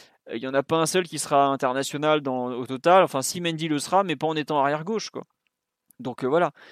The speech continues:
On nous dit que, est-ce que Stomy n'avait pas fait un match avec l'équipe C euh, c'est possible, ça serait très, très P S G, ça aussi, quoi. Donc, euh, bon, euh, c'est, c'est comme ça, que c'est possible, honnêtement, je, je sais pas, c'est probable même.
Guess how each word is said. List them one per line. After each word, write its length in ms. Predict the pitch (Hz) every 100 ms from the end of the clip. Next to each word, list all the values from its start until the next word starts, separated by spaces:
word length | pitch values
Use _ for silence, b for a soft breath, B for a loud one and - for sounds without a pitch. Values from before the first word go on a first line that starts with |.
| b b
On 80 | 139
nous 100 | 151
dit 140 | 175 214
que, 80 |
est-ce 160 | 151 -
que 80 | 214
Stomy 320 | - 180 214
n'avait 200 | 180 143
pas 140 | 151
fait 140 | 156 208
un 100 | 170
match 220 | 175 -
avec 120 | 143
l'équipe 320 | 139 131 147
C 320 | - 175 202 269 415 403 453
euh, 460 | 80 67 55 52 50 50 50 50 50 - _ _
c'est 180 | - -
possible, 600 | 160 156 - 160 156 123
ça 160 | 117 127
serait 180 | - 156
très, 200 | - -
très 180 | 170
P 160 | - 165
S 80 | 165
G, 100 | 175
ça 140 | 170
aussi, 300 | 156 151 160
quoi. 440 | - 123 131 127 123
Donc, 260 | 127 135
euh, 80 | 135
bon, 320 | 127 131 127
euh, 40 | 156 _ b b b b b b b b b b
c'est, 500 | - 127 120 127 120
c'est 160 | -
comme 160 | 135 147
ça, 220 | 135 127
que 100 | 131
c'est 140 | 127 147
possible, 340 | 165 - 156
honnêtement, 300 | 139 139 156
je, 260 | 139 131 131
je 120 | 127
sais 180 | 135 131
pas, 280 | 135 131 120 120
c'est 140 | -
probable 480 | 127 143 135 120 120
même. 460 | 117 117 113 120